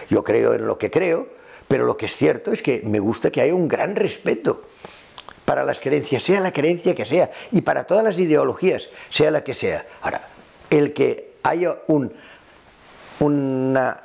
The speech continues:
asignatura, una disciplina obligatoria o al menos evaluable, ¿qué es eso? Se quita o se disminuye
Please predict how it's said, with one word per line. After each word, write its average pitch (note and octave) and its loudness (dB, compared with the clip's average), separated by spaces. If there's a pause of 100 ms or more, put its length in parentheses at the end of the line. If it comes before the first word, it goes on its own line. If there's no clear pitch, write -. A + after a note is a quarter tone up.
(580)
asignatura, C3+ 0
una C#3 2
disciplina D3 0 (680)
obligatoria C3 2
o B2+ 4
al A2+ 2
menos E3+ 2
evaluable, A#2 0 (400)
¿qué - -2
es - -4
eso? - -4 (1080)
Se - 0
quita G#3 -2 (160)
o C#3+ 0
se D#3 2
disminuye C#3 2